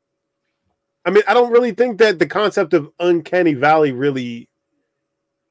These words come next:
uh, associates with, with something that is generated via computer, right? 'Cause right now, I mean, I get it. We can kind of differentiate, like, there's something, like,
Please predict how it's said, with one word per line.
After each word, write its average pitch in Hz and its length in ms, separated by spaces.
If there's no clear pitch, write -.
uh, 110 560
associates 127 800
with, 117 180
with 123 580
something 123 600
that 113 240
is 107 260
generated 110 560
via 104 220
computer, 104 420
right? 113 300
'Cause 175 160
right 220 180
now, 220 120
I 202 60
mean, 185 200
I 170 80
get 151 180
it. 151 80
We 143 120
can 135 160
kind 139 240
of 120 120
differentiate, 127 580
like, 117 160
there's 131 200
something, 123 400
like, 117 200